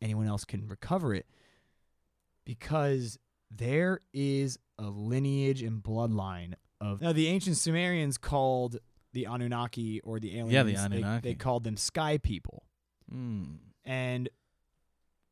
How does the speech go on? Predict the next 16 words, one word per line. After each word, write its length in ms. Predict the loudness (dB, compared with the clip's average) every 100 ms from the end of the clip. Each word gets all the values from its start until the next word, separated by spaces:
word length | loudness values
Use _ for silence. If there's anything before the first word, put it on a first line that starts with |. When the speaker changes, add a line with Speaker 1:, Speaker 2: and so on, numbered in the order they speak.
| _ -10
Speaker 1:
there 580 | 0 6 8 8 6 4
are 260 | 2 2
people 440 | 4 2 4 4 2
in 100 | 2
our 140 | 2
modern 460 | 2 2 2 0 0
day 600 | 2 4 2 -2 -6 -12 _ _ _ _ _ 0
who 360 | 4 4 2 -4 _ _ _
still, 840 | -10 -6 -2 6 8 8 4 -2 -10 _
to 160 | 2 4
this 160 | 4
day, 540 | 2 4 6 4 0 -10 _ -12
claim 520 | 0 4 6 4 2
to 120 | 0
be 180 | 2 2
descendants 720 | 2 0 2 2 0 -2 -6